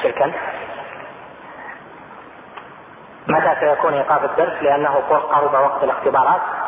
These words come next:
ويقترح أن يكون هذا الدرس آخر درس، لا الدرس القادم، يعني الاختبارات أظن تبدأ يوم خمسة عشر، يعني بداياتها، الأسبوع القادم كله عندنا إن شاء الله دروس.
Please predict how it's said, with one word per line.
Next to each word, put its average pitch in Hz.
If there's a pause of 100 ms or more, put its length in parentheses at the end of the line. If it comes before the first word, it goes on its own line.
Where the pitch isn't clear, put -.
(960)
ويقترح 143
أن 139
يكون 135
هذا 139
الدرس 139
آخر 127
درس، 151 (360)
لا 156
الدرس 151
القادم، 120
يعني 123
الاختبارات 135
أظن 135
تبدأ 135
يوم 127
خمسة -
عشر، - (760)
يعني 120
بداياتها، 131 (380)
الأسبوع 147
القادم -
كله 131
عندنا 123
إن 113
شاء 131
الله 127 (560)
دروس. 120